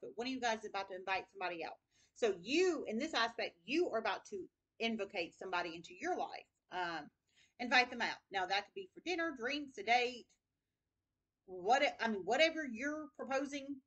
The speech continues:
to do with this person, however that resonates and applies, only you know what your plans are there, Aquarius. Um, I feel your light side, whoever that's for. I, I feel it could be platonic or it can be romantic.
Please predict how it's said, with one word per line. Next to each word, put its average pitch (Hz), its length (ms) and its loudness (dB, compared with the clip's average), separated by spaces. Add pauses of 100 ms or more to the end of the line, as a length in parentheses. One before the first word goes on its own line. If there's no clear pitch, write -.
to - 80 -10
do 220 280 -2 (220)
with 196 200 -4
this 196 120 -10
person, 175 380 -8 (280)
however 214 260 2
that 254 100 0
resonates 269 400 0
and 240 100 -6
applies, 220 360 -2 (120)
only 196 280 -4
you 240 180 -4
know 233 420 4 (680)
what 175 280 0
your 226 180 -6
plans 165 300 -6
are 151 160 -6
there, 156 260 -6
Aquarius. 160 560 -6 (120)
Um, 170 180 -4
I 165 120 -10
feel 226 120 -4
your 269 120 -6
light 240 260 2
side, 196 320 2 (720)
whoever 277 220 6
that's 247 220 4
for. 156 340 -6 (120)
I, 214 140 -2 (100)
I 214 60 4
feel 233 160 0
it 233 40 -2
could 226 80 -18
be 202 140 -6
platonic 302 520 0 (180)
or 247 160 0
it 269 80 -2
can 285 100 -10
be 262 300 -4
romantic. 240 480 -4